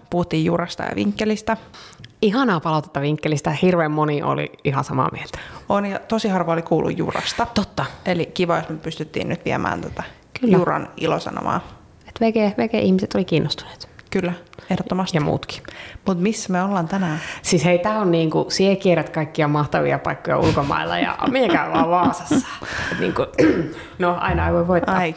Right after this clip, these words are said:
Speaker 1: could be worse.
Speaker 2: Mutta joo, mie oon käynyt Vaasassa useamman kerran työmatkojen takia ja sitten aina pitää syyä kuitenkin. Ja lukuun ottamatta yhtä kertaa, kun joudui syömään Subwayssa, mut ei mennä sinne. Sitä
Speaker 1: Aika
Speaker 2: ei,
Speaker 1: rankkaa.
Speaker 2: sitä ei arvostella. Mutta nää on nyt kaksi paikkaa, jossa mie kävin tossa, äh, touko-kesäkuun vaihteessa.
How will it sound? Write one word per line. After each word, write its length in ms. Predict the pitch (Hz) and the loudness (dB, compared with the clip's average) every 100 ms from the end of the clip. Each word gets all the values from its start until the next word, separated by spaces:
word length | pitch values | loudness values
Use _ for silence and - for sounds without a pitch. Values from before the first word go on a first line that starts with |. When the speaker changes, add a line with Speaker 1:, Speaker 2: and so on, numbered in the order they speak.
| - | -2
Speaker 1:
could 140 | 185 | 0
be 80 | 180 | 0
worse. 280 | 139 131 147 - - - - - - 277 | 0 -2 -2 -4 -4 -8 -6 -2 0 2
Speaker 2:
Mutta 160 | 294 302 | 2 4
joo, 180 | 180 | 4
mie 140 | 165 220 | 4 2
oon 80 | 233 | 2
käynyt 300 | 220 190 202 | 2 0 0
Vaasassa 380 | 190 160 - | 0 0 -2
useamman 320 | 170 165 156 147 | -2 0 0 0
kerran 380 | 156 156 156 - 156 | 0 0 -2 -2 0
työmatkojen 480 | 208 202 180 175 160 | 2 2 2 0 0
takia 280 | 151 - 160 | 0 2 2
ja 80 | 147 | 0
sitten 200 | - 165 185 | -2 -4 -2
aina 140 | 175 | -2
pitää 240 | 156 160 | -2 -4
syyä 320 | 143 160 151 151 | -2 -2 0 -2
kuitenkin. 480 | - - - 170 175 - - | -4 -2 0 0 0 -2 0
Ja 80 | 175 | 2
lukuun 220 | 165 170 | 2 0
ottamatta 280 | - 147 - | -2 -6 0
yhtä 220 | 165 - | 2 0
kertaa, 260 | - - | -2 -4
kun 140 | 135 147 | 0 2
joudui 300 | 143 143 143 | 4 4 2
syömään 320 | 151 147 139 | 2 2 0
Subwayssa, 580 | - 143 - - 151 170 | 0 -2 -2 -4 -2 0
mut 180 | 160 - | 0 2
ei 160 | 160 | 0
mennä 240 | 151 156 143 | 0 -2 -4
sinne. 340 | - 143 180 | 0 2 2
Sitä 160 | - 185 | 2 0
Speaker 1:
Aika 120 | 151 | 2
Speaker 2:
ei, 60 | 147 | 2
Speaker 1:
rankkaa. 340 | 156 160 - | 0 -2 -2
Speaker 2:
sitä 260 | 170 156 143 | 0 0 -2
ei 60 | - | -4
arvostella. 500 | 156 165 - 277 311 - - - - | -4 -4 -2 -2 -4 -6 -10 -10 -4
Mutta 280 | 196 185 202 | -2 0 0
nää 400 | 220 262 269 269 | 0 0 0 0
on 200 | 202 196 | 2 4
nyt 140 | 196 190 180 | 2 0 -2
kaksi 240 | 226 220 | -2 -2
paikkaa, 360 | - 180 - 165 | -2 -2 0 0
jossa 220 | 160 - | 0 2
mie 120 | 170 | 0
kävin 360 | 160 175 170 160 | 2 0 2 0
tossa, 760 | 160 - - 156 156 156 151 156 | 0 -2 -2 0 2 2 2 0
äh, 400 | - 156 156 156 | 0 0 2 2
touko-kesäkuun 640 | 208 175 156 156 151 156 | 0 0 -2 -4 -2 -2
vaihteessa. 540 | 147 147 - 175 - | 0 -2 -4 -10 -8